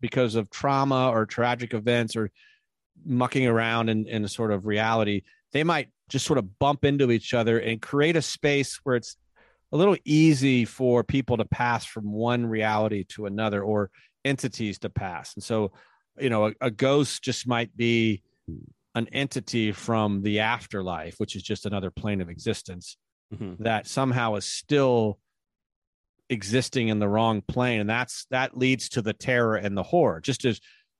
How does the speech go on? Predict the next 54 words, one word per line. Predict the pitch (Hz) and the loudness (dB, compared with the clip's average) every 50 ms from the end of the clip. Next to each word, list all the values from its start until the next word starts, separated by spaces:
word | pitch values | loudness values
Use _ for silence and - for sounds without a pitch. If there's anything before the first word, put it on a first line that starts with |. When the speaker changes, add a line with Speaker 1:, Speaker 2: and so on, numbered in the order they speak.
| _ _ _ - | _ _ _ -12
Speaker 1:
if | 113 - | -4 2
you | 135 135 | 2 4
walked | 117 113 123 135 135 - - - | 4 6 4 4 4 2 -2 -6
through | - 131 123 117 | -4 0 2 2
a | 110 | 2
doorway | 95 120 120 127 131 120 110 107 104 | 4 4 4 4 6 4 4 4 2
and | 104 95 | 2 0
found | - - 120 120 117 | 0 -2 0 0 0
yourself | 110 104 - - - 113 104 98 95 - _ - | -2 -4 -4 -2 0 0 2 0 0 -4 _ -6
in | 131 113 | -4 -2
the | 110 104 | -2 0
nineteen | 101 104 110 - - - 107 95 85 | 0 0 -2 -2 -6 -10 -12 -12 -12
forties, | - - - 135 131 127 107 85 85 90 95 - - _ _ _ | -12 -6 -2 0 2 2 0 -2 -4 -10 -14 -16 -16 _ _ _
you'd | - 120 107 | -8 -6 -2
be | 110 127 | 0 0
like, | 117 107 - | 0 0 -2
"I'm | 123 151 185 | -2 0 0
not | 214 185 | 2 0
a | 139 | 0
ghost. | 107 - 156 190 165 117 98 - - | 2 2 2 4 4 2 0 -2 -2
I'm | 120 135 | 0 0
not | 160 151 | 2 2
a | 123 | 2
ghost. | 98 131 147 147 127 110 - 110 | 2 2 2 2 2 0 -2 -2
I, | 110 113 123 | -2 -2 0
I, | - - 123 | 0 0 -2
I | 123 - 131 | -2 -2 0
don't | 131 135 | 0 0
know | 127 | 0
how | 131 123 | 0 0
I | 113 107 | 0 0
got | 95 127 127 135 135 107 | 0 -2 -2 -2 -2 -4
here." | 110 101 92 95 | -8 -10 -6 -6
I, | 104 | -6
you | 107 113 120 117 | -6 -4 -4 -2
would | 117 110 107 | -2 -2 -4
be | 101 | -6
freaking | - - - 135 113 - 101 101 110 | -8 -4 -6 -6 -6 -6 -10 -10 -6
out. | 120 120 110 98 90 - | -4 -4 -4 -4 -6 -8
And, | - 110 101 | -8 -8 -6
like, | 101 98 98 92 | -4 -4 -4 -6
Speaker 2:
Yeah. | - - - - - _ _ _ _ _ _ - | -8 -10 -14 -16 -20 _ _ _ _ _ _ 0
Speaker 1:
you | 131 160 196 | 4 4 6
would | 170 160 123 | 6 4 4
be | 107 120 113 | 2 0 -2
the | 104 104 | -2 -2
ghost | - 110 98 92 90 90 - - - - | -4 -4 -4 -4 -6 -10 -14 -16 -14 -12
in | 104 | -10
that, | 104 98 95 - _ - | -8 -8 -8 -10 _ -10
in | 117 | -8
that | 101 92 87 - | -8 -8 -8 -10
scenario. | - - 98 95 90 90 87 87 87 87 90 95 | -12 -10 -8 -8 -8 -10 -12 -12 -12 -12 -12 -12
And | 95 - | -12 -8
so | - 117 110 104 98 - | -4 -2 -2 -2 -2 -4